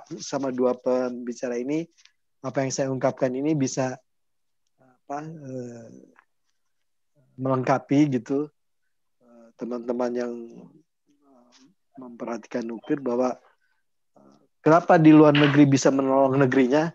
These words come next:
tapi di negeri sendiri atau di Indonesia tidak bisa menolong negerinya. Dan itu adalah suatu kejanggalan di mana Indonesia sebagai negara berkembang yang ingin maju, mestinya punya tempat yang bisa merumuskan. Kalau kita negara kecil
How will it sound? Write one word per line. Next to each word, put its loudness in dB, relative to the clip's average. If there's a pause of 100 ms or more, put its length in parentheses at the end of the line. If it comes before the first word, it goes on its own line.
(260)
tapi 4
di 2
negeri 0
sendiri 0
atau -12
di 0
Indonesia 0 (280)
tidak 4
bisa 2
menolong 0
negerinya. -6
Dan 2 (460)
itu 4
adalah 4 (480)
suatu -4
kejanggalan 0
di 2
mana -2
Indonesia -4
sebagai 0
negara 0
berkembang 0
yang -2
ingin -4
maju, 2 (800)
mestinya -4
punya -4
tempat 0 (100)
yang 0
bisa -4
merumuskan. -10
Kalau 2
kita -2
negara 2
kecil 2